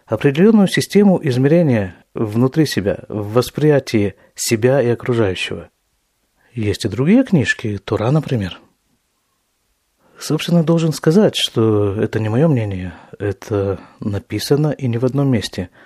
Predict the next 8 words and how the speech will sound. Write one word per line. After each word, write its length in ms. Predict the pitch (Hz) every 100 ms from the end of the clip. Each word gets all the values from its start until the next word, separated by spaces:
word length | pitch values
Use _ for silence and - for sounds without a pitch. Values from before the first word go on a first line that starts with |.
| - - - _ _
что 640 | - - 127 120 117 113 110
в 100 | 139
этих 340 | - 131 - -
сказках 800 | - - 170 - - 117 - - -
Раби 280 | 113 107
Нахмана 520 | 117 175 147 120 101 - _ _ _ _ _ _ -
излагаются 680 | 110 113 123 160 175 156 127
принципы, 800 | - 175 190 - 127 113 104